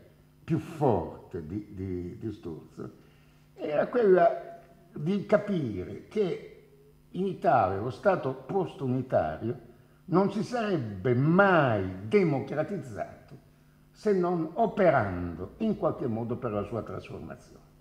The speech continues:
O si democratizza lo Stato o la democrazia non ci sarà mai. Cioè è un'illusione pensare che solamente il livello sociale garantisca uno status democratico.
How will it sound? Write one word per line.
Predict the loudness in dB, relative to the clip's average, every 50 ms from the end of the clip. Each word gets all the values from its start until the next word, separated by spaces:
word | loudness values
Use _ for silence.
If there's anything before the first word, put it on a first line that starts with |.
| -20 -20 _ -20 -20 -20 -20 -20 -20 -20 -20 -20 -20 -20 -20 -20 -2 8
O | 12 12 12 12 10 6 0
si | -2 -2 2
democratizza | 4 4 6 6 4 2 0 -2 -4 -2 -2 -4 -4 -4 -8 -10 -6 -4 -4 -4 -6 -8 -2
lo | 0 0 0
Stato | 0 -2 -6 -10 -10 -10 -10 -16 -20 -20 -20 -8 -2
o | 0 0 0 0 2
la | 2 2
democrazia | 2 2 0 -2 -4 -4 -6 -8 -8 -10 -12 -14 -10 -10 -10 -10 -8 -8
non | -6 -6 -6 -6
ci | -8 -12 -16
sarà | -14 -14 -12 -12 -12 -14 -14
mai. | -18 -20 -20 -20 -20 -20 -20 _ _ _ -8
Cioè | -6 -4 -4 -4 0
è | 2 2 4 6
un'illusione | 6 4 6 4 4 4 4 4 2 2 0 2 4 4 6 6 4 2 0 -2
pensare | -4 -4 -6 -6 -6 -4 -4 -4 -2 -2
che | -6 -8
solamente | -6 -6 -4 -4 -4 -4 -6 -6 -8 -10 -12 -12 -16 -20 -20 -18 -8
il | -4 -2 0
livello | 0 0 2 2 2 2 2 2 0
sociale | 0 -2 -6 -6 -2 2 2 4 4 2 -2 0
garantisca | 0 0 2 2 0 -2 -2 -4 -4 -4 -4 -4 -8 -14 -14 -12 -10 -10 -10 -12 -18 -20 _ _ _ _ -2
uno | -2 0 0 -2
status | -4 -6 -2 0 0 0 0 -4 -8 -12 -14 -14 -16 -20 -20 -20
democratico. | -14 -14 -12 -12 -12 -14 -18 -20 -20 -20 -20 -20 _ _ _ _ _ -20